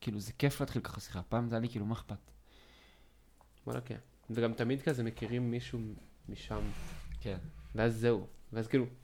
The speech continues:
Speaker 2: "אה, אתה מכיר את אופק, אה, בושושה?"
Speaker 1: זהו, חברות.
Speaker 2: "אה, כן, אני מכיר אותו."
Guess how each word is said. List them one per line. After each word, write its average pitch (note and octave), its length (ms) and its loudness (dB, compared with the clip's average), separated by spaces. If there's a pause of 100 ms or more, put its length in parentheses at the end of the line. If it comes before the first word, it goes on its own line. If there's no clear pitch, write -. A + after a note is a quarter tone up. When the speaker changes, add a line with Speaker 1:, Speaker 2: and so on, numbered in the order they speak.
(580)
Speaker 2:
"אה, - 220 8
אתה - 120 6
מכיר A3 240 4
את A#3 120 6
אופק, A3+ 320 6
אה, C#3+ 300 4
בושושה?" A3 420 -2 (600)
Speaker 1:
זהו, C3 220 2
חברות. A2+ 640 -2 (1040)
Speaker 2:
"אה, A2 200 0
כן, E3+ 160 4
אני C#3+ 120 4
מכיר A#2 200 4
אותו." D3+ 260 4